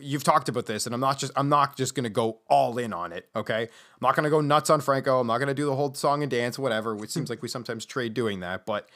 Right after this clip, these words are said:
I'll say this about Franco's team, okay? He really hasn't had Travis Kelce being Travis Kelce in the way that we know it.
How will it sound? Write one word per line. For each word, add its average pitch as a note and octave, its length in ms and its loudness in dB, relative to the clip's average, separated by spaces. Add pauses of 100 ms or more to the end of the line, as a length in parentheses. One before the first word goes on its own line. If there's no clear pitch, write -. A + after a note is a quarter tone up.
(420)
I'll - 80 -4
say B3+ 120 2
this C#4 100 2
about F#3 180 2
Franco's A#2 340 -4
team, F2 220 -10
okay? G#2 260 -6 (380)
He D#3+ 120 -4
really B3+ 220 0
hasn't F#3 260 2
had D3 220 2
Travis B2+ 340 -2
Kelce A#2 400 -4
being B2 240 -4
Travis A2+ 320 -4
Kelce A2 240 -6
in A2+ 100 -6
the G#2+ 60 -8
way G2+ 160 -6
that F#2 100 -8
we G2+ 140 -10
know F#2+ 280 -6
it. E2+ 120 -12